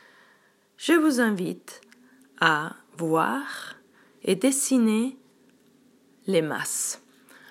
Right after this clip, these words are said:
Les masses, c'est l'ensemble. C'est pas dessiner le contour, comme on a déjà fait,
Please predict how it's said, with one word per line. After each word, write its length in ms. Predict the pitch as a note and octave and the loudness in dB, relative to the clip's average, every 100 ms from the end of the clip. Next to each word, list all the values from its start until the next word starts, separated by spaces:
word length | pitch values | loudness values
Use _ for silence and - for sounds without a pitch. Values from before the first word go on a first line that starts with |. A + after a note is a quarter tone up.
| - - | -14 -4
Les 120 | G3+ | 2
masses, 300 | A3 C#4+ C#4+ | 4 4 0
c'est 300 | - - F#3+ | -2 0 0
l'ensemble. 840 | F#3+ G3+ G#3 - F3 F3 D#3 B2+ D3 - - | 2 2 0 -2 -2 -2 -2 -4 -8 -18 -16
C'est 240 | - - | -10 -6
pas 320 | - C4+ D4 B3+ | 4 6 6 2
dessiner 680 | A3 G#3+ A3+ G#3+ G3+ F#3 - | 2 0 0 2 0 -2 -2
le 280 | E3+ D3+ D3 | -2 0 -2
contour, 680 | D#3+ D#3 D3 F4 - - | -4 -6 0 0 0 -6
comme 200 | - F3 | -6 -4
on 100 | E3 | -4
a 140 | D3+ C#3+ | -6 -6
déjà 260 | C#3+ D3+ | -6 -6
fait, 300 | D3 - E4+ | -4 -2 -2